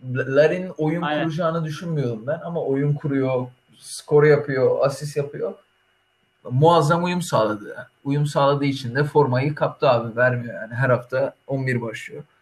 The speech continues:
Speaker 1: Gezal'ı söyleyebilirim. Gezal on ya da on bir asist yaptı yanılmıyorsam. Bu çok iyi bir istatistik ilk yarı için.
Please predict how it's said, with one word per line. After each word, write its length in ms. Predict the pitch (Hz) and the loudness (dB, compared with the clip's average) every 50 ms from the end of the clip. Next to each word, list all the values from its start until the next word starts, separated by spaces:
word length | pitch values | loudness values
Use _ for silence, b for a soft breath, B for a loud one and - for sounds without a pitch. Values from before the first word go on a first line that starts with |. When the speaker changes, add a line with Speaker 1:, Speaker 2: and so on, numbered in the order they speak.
| _ _ _ _ _ - | _ _ _ _ _ 0
Speaker 1:
Gezal'ı 340 | 147 151 151 180 196 202 220 | 0 2 4 4 4 4 4
söyleyebilirim. 640 | 226 - 208 185 156 143 135 127 127 135 131 139 135 | 2 2 0 0 2 2 2 2 0 -2 -4 0 2
Gezal 440 | 143 147 147 165 170 165 165 160 - _ - | 2 4 4 4 2 2 2 0 -6 _ -4
on 260 | 147 156 160 160 160 | -2 0 0 0 -2
ya 200 | 156 156 151 147 | -2 -2 0 0
da 100 | 151 135 | 0 0
on 200 | 147 156 151 151 | 0 -2 0 0
bir 80 | 151 151 | 0 0
asist 340 | 156 151 - - - - | 0 -2 -6 -8 -6 -4
yaptı 260 | - 127 127 - - 123 | -4 -4 -4 -4 -4 -2
yanılmıyorsam. 680 | 123 120 120 120 117 117 113 117 123 - 160 165 160 - _ _ - | -2 0 0 -2 -2 -4 -4 -6 -6 -6 -6 -8 -8 -12 _ _ -8
Bu 140 | 156 151 151 | -6 -4 -4
çok 260 | - - 175 151 147 | -2 -2 -2 -2 0
iyi 120 | 160 160 160 | 0 0 2
bir 60 | 147 | 2
istatistik 680 | 135 131 - - 117 110 - - - 120 120 - _ - | 0 -2 -4 -6 -8 -8 -10 -12 -14 -14 -14 -12 _ -4
ilk 220 | 117 117 - - | -4 -4 -4 -4
yarı 160 | 123 117 113 | -6 -4 -4
için. 260 | 117 113 - 156 170 | -6 -8 -8 -10 -12